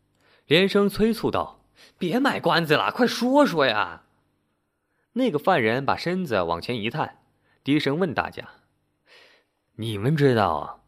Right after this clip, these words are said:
他的东西是谁寄的吗？”“废话，那纸条上不是叫他爸吗？”那个犯人又问道。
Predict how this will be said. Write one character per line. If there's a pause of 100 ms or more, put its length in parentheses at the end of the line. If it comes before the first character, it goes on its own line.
他
的
东
西
是
谁
寄
的
吗 (1160)
？”“废
话， (340)
那
纸
条
上 (260)
不
是
叫
他
爸
吗？” (840)
那
个
犯
人
又
问
道。